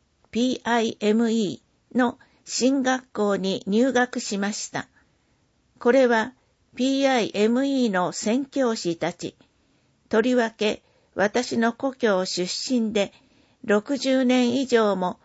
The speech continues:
ミャンマーで生活していた宣教師の証言に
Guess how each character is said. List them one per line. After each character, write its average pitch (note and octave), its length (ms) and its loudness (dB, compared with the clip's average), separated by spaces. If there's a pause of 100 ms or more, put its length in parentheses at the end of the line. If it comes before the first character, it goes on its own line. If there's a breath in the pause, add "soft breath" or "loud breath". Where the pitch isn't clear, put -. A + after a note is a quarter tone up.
(400 soft breath)
ミ A3+ 100 2
ャ C#4+ 120 2
ン C4 160 0
マ G#3+ 180 2
ー G3 60 -2
で G3 200 0
生 A#3 300 0
活 A#3 340 -4
し - 120 -8
て G3+ 160 0
い F#3+ 80 -4
た F3 240 -4 (420 soft breath)
宣 B3+ 320 2
教 B3+ 280 4
師 G#3 160 -6
の F#3 140 0
証 A#3+ 340 0
言 A3+ 340 -2
に F#3 220 -6